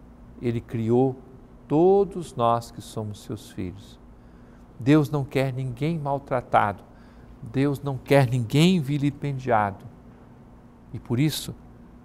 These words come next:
a busca, antes de tudo, do reino de Deus e da sua justiça, faz com que todas as outras coisas nos cheguem em acréscimo. Esta é a belíssima mensagem deste domingo,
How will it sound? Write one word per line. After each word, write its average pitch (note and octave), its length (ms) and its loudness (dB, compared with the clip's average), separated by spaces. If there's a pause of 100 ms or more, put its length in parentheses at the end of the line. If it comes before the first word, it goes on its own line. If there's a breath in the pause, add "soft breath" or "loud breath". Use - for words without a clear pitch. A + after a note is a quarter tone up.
(200)
a - 140 -6
busca, E3+ 680 0 (320)
antes G3 380 0
de D3+ 100 -6
tudo, C#3 360 -6
do A#2+ 120 -4
reino C#3 380 0
de C3 140 -6
Deus A2 580 -2 (100)
e - 40 -10
da A2+ 160 -2
sua A#2+ 260 -6
justiça, - 720 -12 (840 loud breath)
faz C3 260 4
com B2 160 -8
que A#2+ 120 -8
todas G3+ 500 0
as F3+ 180 -8
outras D#3+ 380 -6
coisas B2 480 -4
nos A#2+ 180 -12
cheguem A2 460 -6 (540 loud breath)
em A2 140 -6
acréscimo. F#2 680 -6 (1000 loud breath)
Esta A#2+ 360 -2
é - 20 4
a A2+ 60 4
belíssima C#3+ 680 -4
mensagem A#2+ 640 0
deste G#2+ 300 -6
domingo, B2+ 560 -6